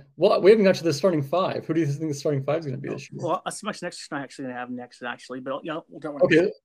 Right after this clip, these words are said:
Speaker 2: right?
Speaker 1: let's,
Speaker 2: Okay.
Speaker 1: let's, that's first. So who do you
Speaker 2: All
Speaker 1: think
Speaker 2: right.
Speaker 1: is the starting five?
Speaker 2: All right, for me, point guard or, or the one is gonna be, uh, Nembhard, Andy
Speaker 1: For
Speaker 2: Nembhard
Speaker 1: sure.
Speaker 2: is the point guard. Number two, shooting guard, Hunter Salas. Number three, small forward, I'll have Rasir But-, Rasir,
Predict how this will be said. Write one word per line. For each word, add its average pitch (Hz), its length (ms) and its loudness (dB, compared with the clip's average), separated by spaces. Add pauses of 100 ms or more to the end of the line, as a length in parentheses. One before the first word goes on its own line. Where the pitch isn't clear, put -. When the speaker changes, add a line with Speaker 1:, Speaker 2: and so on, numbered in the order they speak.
(120)
Speaker 2:
right? 135 100 -10
Speaker 1:
let's, 147 120 4
Speaker 2:
Okay. 165 280 6
Speaker 1:
let's, 147 220 4
that's 135 160 0
first. - 260 2
So 131 80 0
who 147 100 4
do 165 80 4
you 156 60 4
Speaker 2:
All 139 60 2
Speaker 1:
think 143 140 0
Speaker 2:
right. 135 100 4
Speaker 1:
is 127 80 2
the - 40 -12
starting 135 300 4
five? 117 480 -4
Speaker 2:
All 143 80 -10
right, 127 200 -12 (140)
for - 140 -10
me, 165 260 -8
point 151 320 -10
guard 131 320 -6
or, 127 220 -16
or 131 80 -14
the 127 80 -16
one 131 380 -12
is 127 180 -14
gonna 135 100 -10
be, 127 300 -10
uh, 117 200 -8 (140)
Nembhard, 139 380 -4 (480)
Andy 131 160 -12
Speaker 1:
For 127 80 -6
Speaker 2:
Nembhard - 160 -6 (160)
Speaker 1:
sure. 127 120 -12 (100)
Speaker 2:
is - 100 -20
the 127 60 -20
point 135 200 -6
guard. 123 280 -10 (100)
Number 131 120 -10
two, 147 420 -6 (540)
shooting 151 260 -6
guard, 139 340 0 (100)
Hunter 135 220 -16
Salas. 127 640 -14 (760)
Number 127 220 -16
three, 143 240 -12
small 139 220 -8
forward, 135 240 -10
I'll 127 80 -12
have 127 300 -6
Rasir 131 440 -14
But-, - 180 -8
Rasir, 131 680 -10